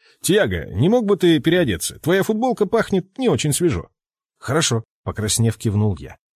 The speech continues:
Рейс выдался долгий. Кто-то из ребят тоже побежал в хижины переодеться в свою самую нарядную или хотя бы чистую одежду. В нашей хижине номер три я обнаружил Криса, отчаянно пытающегося запомнить несколько испанских слов.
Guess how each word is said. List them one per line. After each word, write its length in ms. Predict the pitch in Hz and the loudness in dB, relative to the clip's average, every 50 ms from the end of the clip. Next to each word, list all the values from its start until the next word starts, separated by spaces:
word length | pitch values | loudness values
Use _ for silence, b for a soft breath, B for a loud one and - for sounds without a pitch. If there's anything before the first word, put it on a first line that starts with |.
| _ _ _ _ _ _ _ - | _ _ _ _ _ _ _ -4
Рейс 380 | 101 131 180 214 214 190 - | -2 0 0 0 0 0 0
выдался 440 | 135 160 180 170 170 156 - - 151 | 2 2 2 2 2 0 0 -2 -2
долгий. 540 | 135 135 160 170 143 98 73 - - - _ _ _ - | 0 0 0 0 0 -2 -4 -10 -18 -20 _ _ _ -8
Кто-то 320 | - - 135 131 - 127 | -2 0 0 2 2 2
из 140 | 117 98 87 | 2 2 2
ребят 420 | 104 113 107 104 131 135 - _ | 2 2 2 2 2 0 0 _
тоже 280 | - 113 104 95 85 85 | 0 0 0 0 -2 -4
побежал 460 | - 98 87 90 92 82 101 101 92 | -4 -4 -2 -2 -2 0 0 -2 -2
в 60 | 85 | -2
хижины 400 | - - 123 104 92 107 101 98 | -2 0 0 0 2 0 0 0
переодеться 560 | - 104 98 98 98 95 104 120 117 - - | -2 -2 0 0 0 0 0 0 -2 -2 -6
в 40 | 85 | -8
свою 240 | - - 104 98 95 | -6 -4 -2 -2 -2
самую 420 | 90 - 123 117 113 110 107 104 | -2 0 0 2 2 2 2 2
нарядную 600 | 104 107 107 110 127 139 139 120 104 98 82 78 - _ _ _ _ _ | 2 2 2 2 2 2 2 0 -2 -4 -4 -6 -12 _ _ _ _ _
или 120 | - 233 196 | -4 -2 -2
хотя 260 | - 175 160 - 156 | -2 0 0 0 2
бы 100 | 117 117 | 0 0
чистую 540 | - - - 101 104 104 - - 104 90 85 | -2 -2 -4 -4 -4 -4 -4 -4 -4 -4 -4
одежду. 480 | 78 65 71 67 58 - - - - _ _ _ _ _ _ _ _ _ _ _ - | -6 -8 -12 -14 -16 -16 -20 -20 -20 _ _ _ _ _ _ _ _ _ _ _ -6
В 100 | - 90 | -2 0
нашей 300 | 156 196 202 - 185 175 | 0 2 2 2 2 0
хижине 420 | - - 208 190 156 175 170 170 | 0 0 0 0 2 4 4 4
номер 280 | 165 165 165 160 160 151 | 4 4 4 2 2 0
три 240 | - - 185 196 180 | 0 -2 0 2 2
я 120 | 151 147 | 2 2
обнаружил 480 | 135 120 131 139 143 147 127 123 139 123 | 4 2 2 2 2 2 0 0 0 -2
Криса, 460 | - - 165 190 180 - - - 76 | -2 -2 -2 -2 0 -2 -4 -4 -6
отчаянно 460 | 78 - - - 120 120 120 120 117 | -8 -6 -2 0 2 4 4 4 2
пытающегося 840 | - - 110 - - 139 135 127 113 - - 117 107 104 - - 104 | 0 -2 -2 0 0 2 2 2 0 0 -2 -2 -2 -2 0 -2 0
запомнить 560 | 87 104 92 - 131 131 123 117 113 - - | 0 0 0 0 2 2 4 2 2 2 0
несколько 520 | 113 117 120 110 - - 107 98 - 110 101 | 0 2 2 0 -2 -4 -6 -6 -4 -4 -4
испанских 580 | - - - 107 101 98 87 - - 87 82 | -4 -2 -2 -2 -2 -2 -2 -6 -8 -10 -10
слов. 360 | - - - 62 - - _ | -10 -10 -12 -12 -18 -20 _